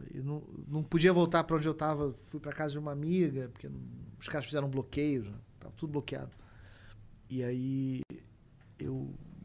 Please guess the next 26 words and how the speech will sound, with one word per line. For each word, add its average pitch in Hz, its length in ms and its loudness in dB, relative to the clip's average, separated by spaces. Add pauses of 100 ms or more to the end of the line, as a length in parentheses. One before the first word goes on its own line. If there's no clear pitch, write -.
(100)
enfim, 135 280 -4 (600)
parei 160 240 8
com 170 120 4
um 170 40 6
policial, 165 560 6
ele 143 100 4
tava 156 160 2
falando 156 220 0
uma 151 120 2
coisa, 151 340 2
eu 147 40 0
falei, 151 260 -4 (1600)
eu 165 100 -6 (180)
tentei 151 260 2
conversar 160 380 2
com 127 120 -10
o - 20 -10
policial. - 400 -10
<laughs> - 80 -10 (400)
E, 143 100 2 (680)
e, 139 100 0 (300)
e 147 140 2
aí, 147 200 4
não, 151 220 2 (380)
é, 165 180 -8 (140)
enfim. 185 360 6